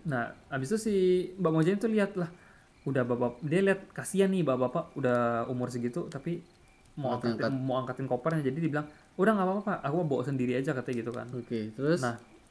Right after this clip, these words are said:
Speaker 1: abis itu karena, apa namanya, si temen ini kan bareng suaminya, jadi berdua kan, gitu
Speaker 2: Iya.
Speaker 1: kan. Berdua.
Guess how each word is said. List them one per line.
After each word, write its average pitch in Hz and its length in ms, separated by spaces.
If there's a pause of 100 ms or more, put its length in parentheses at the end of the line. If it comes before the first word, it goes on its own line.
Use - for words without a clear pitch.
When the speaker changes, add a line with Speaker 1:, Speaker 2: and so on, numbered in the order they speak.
(140)
Speaker 1:
abis 123 240
itu 175 140 (680)
karena, 123 560
apa 123 180
namanya, 156 540
si 120 800 (640)
temen 131 240
ini 135 160
kan 226 80
bareng 139 240
suaminya, 123 320
jadi 131 80
berdua 139 320
kan, 113 320
gitu 127 160
Speaker 2:
Iya. 117 80
Speaker 1:
kan. 107 120 (440)
Berdua. 110 280